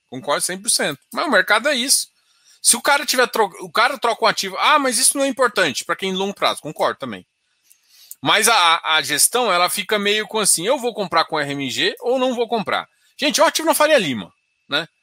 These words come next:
É, vamos pensar aí, vamos pegar aqui o Birman, que também o Birman é foda de comparar, mas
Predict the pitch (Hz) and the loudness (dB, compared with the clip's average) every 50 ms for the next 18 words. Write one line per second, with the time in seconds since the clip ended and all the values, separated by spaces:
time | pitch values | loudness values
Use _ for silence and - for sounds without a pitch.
0 | _ _ _ _ _ _ _ _ _ _ - 143 147 135 131 143 147 143 208 254 | _ _ _ _ _ _ _ _ _ _ 0 2 2 0 -2 -6 -2 0 0 2
1 | 262 - 247 208 - - 196 185 170 160 214 247 - 233 185 165 165 160 151 - | 2 2 4 4 6 4 4 2 0 -2 -2 0 0 0 2 4 2 2 2 0
2 | - 170 139 117 113 147 185 185 151 127 113 - - 160 - 311 359 359 233 165 | -6 -12 -16 -8 -4 -2 -2 -2 -2 -4 -6 -8 -8 -6 -4 -2 -2 -2 -2 -2
3 | 233 302 330 330 285 - - 175 175 185 208 202 160 - - 196 185 - 185 156 | -2 0 2 2 2 2 0 0 0 0 0 -4 -6 -6 -8 -8 -2 2 2 2
4 | 123 110 101 92 92 98 104 104 - - - | 2 2 0 -2 -4 -6 -6 -4 -4 -6 -6